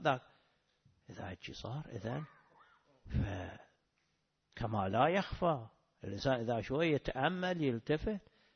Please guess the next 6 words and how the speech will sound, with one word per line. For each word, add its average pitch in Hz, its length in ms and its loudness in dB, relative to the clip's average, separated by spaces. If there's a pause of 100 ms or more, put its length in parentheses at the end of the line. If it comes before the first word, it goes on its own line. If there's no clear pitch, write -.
(140)
بأن 117 220 -4
هذا 135 280 -2
يصير 135 360 -4
سبب 156 460 -4
لتضعيف 127 1120 -2
الحق. - 680 -4